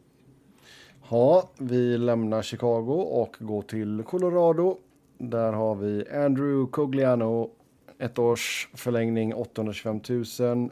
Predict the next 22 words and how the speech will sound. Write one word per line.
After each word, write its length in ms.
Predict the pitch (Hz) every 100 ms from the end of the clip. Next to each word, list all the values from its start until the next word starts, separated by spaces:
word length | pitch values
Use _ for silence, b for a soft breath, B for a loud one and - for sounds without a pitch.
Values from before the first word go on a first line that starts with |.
| -
Sen, 680 | - - 110 110 107 107 107
eh, 460 | 104 104 104 104
Bowen 400 | 104 107 104 104
Byram, 520 | 117 135 131 139 135
två 540 | - - 123 123 120 117
år, 220 | 117 120 - _ b b b b b _ -
tre 240 | 123 117
komma 200 | - 110
åttiofem 760 | 104 - - 156 165 185 180
för 120 | 147 156
honom. 540 | 165 147 143 156 - _ _ _ _ _
Och 180 | 127 120
sen 280 | - 120 110
förlängde 280 | 120 113 113
man 100 | 113
även 360 | 110 107 107
med 280 | 107 107 104
Jack 140 | 110 -
Johnson, 800 | - 165 170 143 - 160 170 165 - _ _ _ _ -
ett 300 | 127 127 127
år, 220 | 123 120
sjuhundratjugofemtusen. 1600 | - 123 117 113 117 - 120 117 113 120 120 104 120 113 113